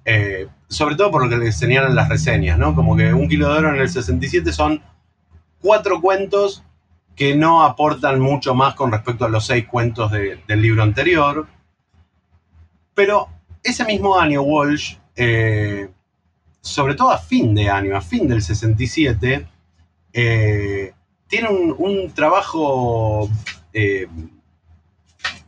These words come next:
intensísimo. O sea, en agosto publica ese libro,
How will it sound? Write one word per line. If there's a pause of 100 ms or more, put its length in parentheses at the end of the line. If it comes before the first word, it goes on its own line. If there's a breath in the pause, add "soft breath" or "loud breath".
intensísimo.
O
sea,
en
agosto
publica
ese
libro,